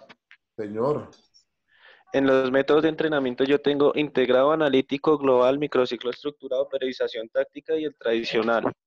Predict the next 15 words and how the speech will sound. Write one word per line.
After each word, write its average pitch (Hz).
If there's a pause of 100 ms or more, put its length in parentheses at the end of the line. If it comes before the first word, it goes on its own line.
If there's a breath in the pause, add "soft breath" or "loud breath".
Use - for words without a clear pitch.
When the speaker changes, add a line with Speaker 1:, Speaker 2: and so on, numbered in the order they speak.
Speaker 2:
¿A 127
ese 123
también 139
le 127
sumo 139 (180)
el 135
del 117
fu-, -
el 123
fútbol 127
a 139
la 139
medida 123
del 135
niño? 143